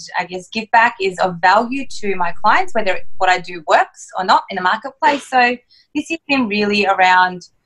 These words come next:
cementing that positioning of an event marketing specialist and really working with business owners, because I focus on, uh, how to master events for your business growth. So really focusing on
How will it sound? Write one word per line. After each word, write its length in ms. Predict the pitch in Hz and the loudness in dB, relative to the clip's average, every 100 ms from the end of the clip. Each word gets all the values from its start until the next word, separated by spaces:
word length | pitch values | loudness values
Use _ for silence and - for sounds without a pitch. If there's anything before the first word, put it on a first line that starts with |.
| _ _ | _ _
cementing 1000 | - 247 233 202 208 - 196 196 190 180 - _ | -10 -2 0 0 -4 -6 -6 -4 -8 -12 -16 _
that 380 | 180 185 180 175 _ | 0 4 4 2 _
positioning 640 | 196 170 165 202 185 180 170 | -14 -12 -12 -8 -6 -6 2
of 300 | 175 175 170 | 4 4 2
an 100 | 180 | -4
event 220 | 180 175 190 | -4 -4 0
marketing 380 | 185 185 185 180 | -2 -2 -10 -8
specialist 760 | - 214 262 262 254 - - 185 | -4 -4 0 2 2 -2 -4 0
and 420 | 185 185 185 - - - - - | 2 0 -4 -12 -18 -20 -20 -4
really 280 | 247 262 254 | 2 4 4
working 460 | 208 202 208 220 214 | 4 2 2 0 2
with 240 | 202 196 - - 214 | 2 2 -4 -8 -4
business 380 | 190 202 208 - | -2 -2 -2 0
owners, 800 | 196 202 254 330 - - - _ - | 2 2 2 0 -6 -12 -16 _ -8
because 220 | 202 196 | -4 0
I 100 | 196 | 0
focus 400 | 196 190 196 190 | 2 0 0 2
on, 340 | 185 180 175 - | 2 2 -2 -2
uh, 180 | 180 175 | 0 2
how 140 | 180 | 2
to 60 | 180 | 2
master 340 | 180 180 190 | 2 2 0
events 300 | 180 175 175 | -2 -2 -6
for 80 | - | -12
your 100 | 170 | -2
business 320 | 196 202 208 | -2 0 -4
growth. 300 | - 233 320 | 2 2 2
So 140 | 269 247 | 0 2
really 260 | 269 285 277 | 2 0 2
focusing 460 | 202 208 - 196 | 0 0 -4 2
on 240 | 190 185 | 4 2